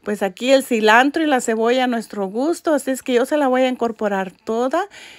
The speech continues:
y solamente voy a mezclar muy bien y esta salsa ya está lista y así es como nos quedó. Así que esta salsa queda súper deliciosa y también, pues, vamos a empezar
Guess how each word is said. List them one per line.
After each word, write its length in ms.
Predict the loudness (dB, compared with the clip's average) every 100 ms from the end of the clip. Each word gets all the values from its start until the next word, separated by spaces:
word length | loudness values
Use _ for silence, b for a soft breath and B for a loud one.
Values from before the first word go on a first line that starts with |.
| B B
y 160 | -2 2
solamente 540 | 6 6 6 4 2
voy 180 | 2 4
a 100 | 6
mezclar 640 | 4 0 -2 2 6 6 4
muy 280 | 0 -2
bien 340 | -2 0 0 0 -4
y 220 | -2 -2
esta 300 | 0 -2 -2
salsa 640 | 2 4 4 2 0 0
ya 220 | 2 2 0
está 300 | -2 -4 -4
lista 600 | -4 -4 -6 -6 -4 -4 B B B -8
y 60 |
así 180 | -2 0
es 100 | 0
como 240 | 0 0
nos 240 | 0 -4 -6
quedó. 640 | -6 -6 -2 -2 -2 -4 b b b b _ -8
Así 280 | -6 -4
que 120 | 4 4
esta 220 | 4 2
salsa 340 | 2 2 2
queda 300 | 2 4 4
súper 440 | 2 -2 0 0 2
deliciosa 880 | 0 -2 -4 2 4 4 4 2 2
y 160 | -2
también, 480 | 2 2 4 2 2
pues, 200 | 0 0
vamos 380 | 2 2 2 0
a 40 |
empezar 580 | -2 -4 -2 2 2 0